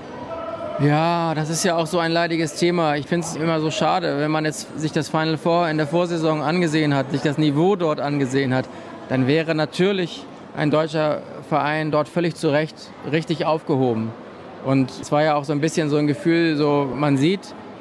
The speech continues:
was man dort hätte erreichen können. Und der T H W hat in der gleichen Saison dann im E A F Cup das Final Four gespielt, also in der kleineren Variante.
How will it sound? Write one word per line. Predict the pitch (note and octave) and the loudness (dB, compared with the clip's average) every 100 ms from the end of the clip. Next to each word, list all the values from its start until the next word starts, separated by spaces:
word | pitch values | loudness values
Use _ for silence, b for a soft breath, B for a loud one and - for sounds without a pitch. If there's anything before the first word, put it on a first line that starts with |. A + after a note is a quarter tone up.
| - - | -16 -6
was | D3+ D3+ | -4 0
man | D#3 C#3 | 0 2
dort | D3+ E3+ | 0 2
hätte | E3+ E3 | 0 0
erreichen | C3+ C3 C#3+ D#3+ F3 | 0 2 0 -2 -4
können. | E3+ D#3+ E3+ | -2 0 0
Und | D#3 | 0
der | C#3+ | 0
T | D#3 | 0
H | C#3+ | 0
W | C#3+ D#3 | 2 2
hat | D3 - | 0 -2
in | - C#3+ | -2 0
der | C3+ | 2
gleichen | C#3 D3 D3 | 2 2 0
Saison | C#3+ D3 D3 D3 | 2 2 2 2
dann | C#3+ C#3+ C3 | 2 0 -2
im | C3+ | 0
E | C#3+ | 0
A | C#3+ | 2
F | E3+ - - | -2 -4 -2
Cup | B2+ - - B B - | -2 -2 -8 B B -10
das | - - | -6 -2
Final | B2 A#2+ | 0 0
Four | G#2 A#2 | 2 0
gespielt, | A#2+ A#2+ B2 A#2 B2 | 0 0 0 2 2
also | A#2 | 0
in | B2+ C3+ | 0 0
der | B2 | 0
kleineren | A2 C#3 D#3+ D3 B2+ A#2+ B2 - - - | 0 0 2 0 0 -2 -4 -6 -10 -2
Variante. | B2 A#2+ B2 B2 C3+ | 0 2 0 0 -2